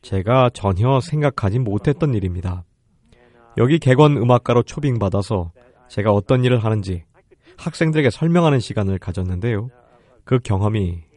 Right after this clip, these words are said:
너무 좋았습니다. 좀 더 자주 하고 싶다고 생각했는데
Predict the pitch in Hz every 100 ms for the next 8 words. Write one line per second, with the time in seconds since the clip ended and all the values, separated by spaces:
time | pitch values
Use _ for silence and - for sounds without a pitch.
0 | 101 104 117 131 107 87 - 92 90 85
1 | _ _ _ _ _ _ - 135 143 156
2 | - 107 110 147 127 104 143 135 - 123
3 | 110 - 104 95 98 95 95 87